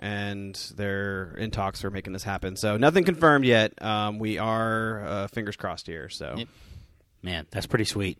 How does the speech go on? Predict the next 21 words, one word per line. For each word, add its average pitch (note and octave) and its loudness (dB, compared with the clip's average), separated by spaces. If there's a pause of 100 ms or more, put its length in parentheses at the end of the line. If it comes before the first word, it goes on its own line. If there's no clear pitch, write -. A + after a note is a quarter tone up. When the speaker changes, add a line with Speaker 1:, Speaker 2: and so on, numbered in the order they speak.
Speaker 3:
<laughs> - -12
Speaker 1:
Yeah, A#2+ 4
I A2 0
know. A2 0
Trust A#2 -2
me. G#2 -4
Uh, G#2+ -4
something, B2+ -2
uh, G#2 -2
different A#2 2
other A2 2
than A2 0
Batman G#2 0
and G2+ -6
Superman, F#2 -8
right? - -6 (180)
<laughs> - -10
Speaker 3:
Yeah, F2+ -2
for - -6
Speaker 2:
Yeah. A#2+ 4
Speaker 3:
sure. F#2+ -4